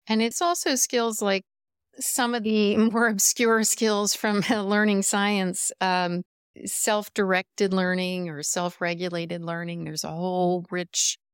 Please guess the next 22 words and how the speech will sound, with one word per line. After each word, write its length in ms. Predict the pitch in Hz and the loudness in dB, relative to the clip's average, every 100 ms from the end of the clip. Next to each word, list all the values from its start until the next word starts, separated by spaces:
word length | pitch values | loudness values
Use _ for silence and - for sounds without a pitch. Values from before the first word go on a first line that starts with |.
| _ | _
literature 680 | 196 190 208 185 - - 175 | -4 0 2 0 -2 -6 -6
on 300 | 165 196 208 | -4 -4 -4
that. 360 | 175 170 170 - _ _ _ _ - | -4 -6 -6 -10 _ _ _ _ -2
And 320 | 202 196 190 | 0 0 0
basically, 460 | 269 349 294 208 | 0 0 0 0
what 200 | 190 190 | 0 0
is 160 | 185 196 | 0 -2
it 100 | 185 | -2
in 60 | 175 | -2
a 40 | 160 | -4
nutshell? 800 | 160 196 - - 170 165 160 - _ | -4 -4 -4 -4 -4 -6 -8 -12 _
It's 440 | 202 196 - - - _ _ _ - | -4 -2 -4 -6 -10 _ _ _ -2
when 160 | 214 | 0
someone 300 | 214 330 302 | 2 0 0
says 220 | - 220 214 | 0 0 0
to 120 | 202 | 0
you, 260 | 180 175 - - | 0 -2 -8 0
"You're 220 | 254 202 | 2 2
a 40 | |
really 300 | 165 180 160 | 2 2 0
good 240 | 143 165 156 | 0 -2 0
student," 540 | - 180 165 143 | -2 0 0 -2